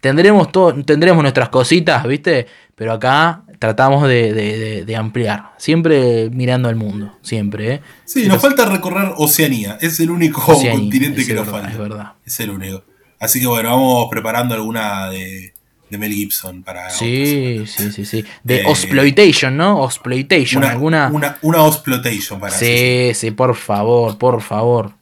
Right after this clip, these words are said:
Speaker 2: O, o alguna de Taika Waititi para romper las pelotas a, a la gente que no le gusta el humor.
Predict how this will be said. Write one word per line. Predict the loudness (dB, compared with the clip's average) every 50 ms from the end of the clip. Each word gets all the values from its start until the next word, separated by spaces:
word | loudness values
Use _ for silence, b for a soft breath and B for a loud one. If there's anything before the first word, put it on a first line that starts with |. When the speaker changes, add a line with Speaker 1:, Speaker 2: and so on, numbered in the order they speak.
| _ _ _
Speaker 2:
O, | -4 -2 -2
o | 0 2 2 2 2
alguna | 2 2 0 0 0
de | 0 0 0
Taika | 0 -2 -2 -2 -4 -4
Waititi | -4 -6 -6 -8 -8 -10 -10 -10 -10
para | -10 -10 -10 -10 -10
romper | -10 -10 -10 -10 -10 -8 -8
las | -8 -10 -10 -12
pelotas | -14 -12 -12 -10 -10 -10 -10 -12 -12 -12
a, | -12 -12 -12 -12
a | -12 -12
la | -14
gente | -12 -10 -8 -6 -4 -2 0
que | 0 0
no | 0
le | -2 -2
gusta | -4 -4 -4 -4 -4
el | -4
humor. | -4 -4 -4 -6 -8